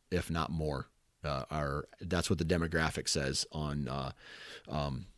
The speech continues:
some of the analytics that I have. And so I know that that story right there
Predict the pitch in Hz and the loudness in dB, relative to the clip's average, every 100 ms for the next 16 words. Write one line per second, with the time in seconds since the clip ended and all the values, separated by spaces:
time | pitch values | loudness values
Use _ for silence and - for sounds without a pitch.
0 | - - - - 92 85 76 78 87 78 | -20 -12 2 6 6 6 4 2 2 2
1 | - 71 64 58 55 - - - - 85 | 2 2 2 0 -4 -10 -16 -16 -6 0
2 | 85 82 - 117 95 87 80 73 - _ | 4 4 8 12 12 12 10 6 -2 _
3 | _ _ _ _ _ _ _ - 101 135 | _ _ _ _ _ _ _ 4 8 12
4 | 131 135 107 95 - - 98 95 85 - | 12 12 12 12 2 -4 2 4 2 -2
5 | 87 113 - - 110 101 92 85 - 85 | 6 8 8 10 10 12 10 6 4 4
6 | 80 78 | 4 0